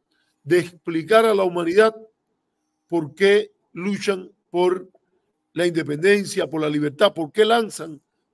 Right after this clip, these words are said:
a un país a la guerra. Esto a mí me parece que me, me, enseguida me fue una referencia a la Declaración de Independencia de los Estados Unidos.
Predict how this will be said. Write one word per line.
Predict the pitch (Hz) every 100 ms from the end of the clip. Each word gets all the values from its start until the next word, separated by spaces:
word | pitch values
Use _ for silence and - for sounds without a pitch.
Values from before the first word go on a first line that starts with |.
| -
a |
un | 190 170
país | 185 190
a | 175
la | 170
guerra. | 143 131 117 - _ _ _ _ _ _ _ _ -
Esto | 214 226 240 226
a | 175
mí | 185
me | 220
parece | 202 190 214 202
que | 180 175 160 156
me, | 151 165
me, | 156 160 165
enseguida | 151 165 190 247 208
me | 175
fue | 170 190
una | 214
referencia | 185 180 165 175 185 185 190 - _ _ _ _ _
a | 170
la | 175
Declaración | 165 156 156 139 202
de | 202
Independencia | 185 165 156 175 175 170
de |
los | 147
Estados | 135 156 147 143
Unidos. | 135 147